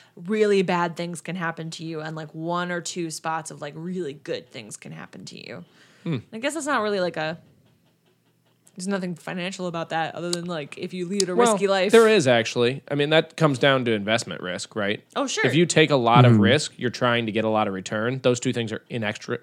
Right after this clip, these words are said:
Speaker 2: inexorably linked. So, like,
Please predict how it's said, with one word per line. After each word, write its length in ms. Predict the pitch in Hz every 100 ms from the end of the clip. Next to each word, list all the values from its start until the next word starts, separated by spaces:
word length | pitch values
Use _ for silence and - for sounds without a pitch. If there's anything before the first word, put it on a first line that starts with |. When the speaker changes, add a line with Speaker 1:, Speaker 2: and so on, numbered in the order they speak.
| _
Speaker 2:
inexorably 920 | 123 127 135 - - 131 127 120 113
linked. 400 | 104 107 151 - - - - _ _ _
So, 560 | - 143 123 120 107 - _ -
like, 240 | 113 98